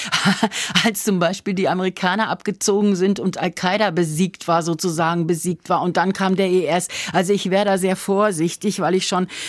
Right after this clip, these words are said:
die größten Dinge erlebt habe im Irak. Man kann das nicht vorhersagen, aber im Moment sieht es ganz gut aus.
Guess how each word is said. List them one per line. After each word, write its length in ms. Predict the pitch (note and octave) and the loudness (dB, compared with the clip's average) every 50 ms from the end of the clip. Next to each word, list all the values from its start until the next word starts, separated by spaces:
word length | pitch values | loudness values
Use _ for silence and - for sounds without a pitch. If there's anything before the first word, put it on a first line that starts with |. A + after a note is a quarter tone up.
| - | -10
die 340 | - C4+ F#3 G#3 G#3+ G3 F#3 | -10 -6 -2 -2 0 0 -2
größten 680 | E3+ F#3 G3 G3 A3+ - - G#3 G#3 G3+ G3+ G3 F#3 D#3 | -2 0 2 2 2 0 2 2 4 4 4 2 2 0
Dinge 200 | G3+ G#3 G#3+ G#3 | 0 2 2 2
erlebt 680 | G3 F3 D#3+ C3 D#3 F3 F#3 F3+ F#3+ G#3+ G3+ - - - | 2 2 2 2 0 0 2 4 2 2 2 -2 -4 -2
habe 300 | G3 F#3 F3+ F#3 F3 F#3 | 0 2 2 2 2 0
im 220 | E3 D3+ G3 G3+ | 2 2 2 2
Irak. 420 | F#3 F#3 F#3+ E3+ F3 E3+ F#3 F3+ - | 2 0 0 0 2 0 0 0 0
Man 140 | F#3+ F#3 | -2 -2
kann 280 | F#3 - - G3 G#3+ A#3 | 0 0 0 2 2 2
das 160 | G#3 F#3+ - | 0 0 0
nicht 200 | G3+ G3+ F#3+ - | 0 0 0 0
vorhersagen, 640 | - F3+ F#3 F3+ F3+ F3 E3 D#3+ D#3 E3 E3 E3+ F3+ | -2 -2 0 0 0 0 0 0 0 0 0 0 -2
aber 200 | D#3+ F3 F#3+ F#3+ | -2 0 0 2
im 80 | G3+ G3+ | 4 4
Moment 400 | G3+ G3 G3 G3 G3+ A3+ A3+ - | 4 4 4 4 4 4 2 2
sieht 180 | A#3 G#3 - | -2 -2 -2
es 160 | A3 G#3 - | -2 -4 -2
ganz 300 | - F3+ F3 F3 - - | -2 -2 -2 -2 -2 -4
gut 240 | - A#3+ B3+ B3 - | -4 -4 -2 0 2
aus. 180 | - G3+ G3+ | 2 2 2